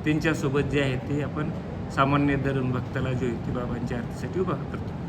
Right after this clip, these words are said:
म्हणजे सामान्य भक्ताची सुद्धा जी आहे ती संस्थांमार्फत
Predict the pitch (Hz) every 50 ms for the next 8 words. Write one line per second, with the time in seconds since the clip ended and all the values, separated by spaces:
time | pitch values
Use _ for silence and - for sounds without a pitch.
0 | - - - - - - 143 151 151 139 - - 160 151 156 170 175 180 185 185
1 | 190 190 196 196 196 - - - - - - 143 - - - - 175 180 170 196
2 | 165 - 175 160 143 165 160 151 156 160 147 139 135 - 160 160 160 165 - -
3 | - - - - - 139 139 131 - 156 147 147 147 143 143 139 - 139 147